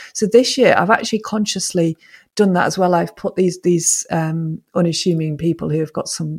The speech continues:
great things to say in there, but I've woven it in with the, the bigger name speakers that are more recognizable, because at the end of the day, that's what attracts people.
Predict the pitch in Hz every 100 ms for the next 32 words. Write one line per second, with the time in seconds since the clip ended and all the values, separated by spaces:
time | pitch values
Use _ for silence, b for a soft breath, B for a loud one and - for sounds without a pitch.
0 | - 226 254 240 - 160 139 - 143 -
1 | 139 139 139 _ _ _ _ _ - -
2 | 226 196 175 - 165 170 196 214 190 170
3 | 180 180 160 156 160 156 - B B B
4 | B 214 185 185 226 165 160 147 - 156
5 | 151 156 - 160 156 170 170 175 175 175
6 | 185 170 160 175 - - 214 170 202 202
7 | 180 165 170 180 160 156 156 - - -
8 | - 160 - - 165 160 - 151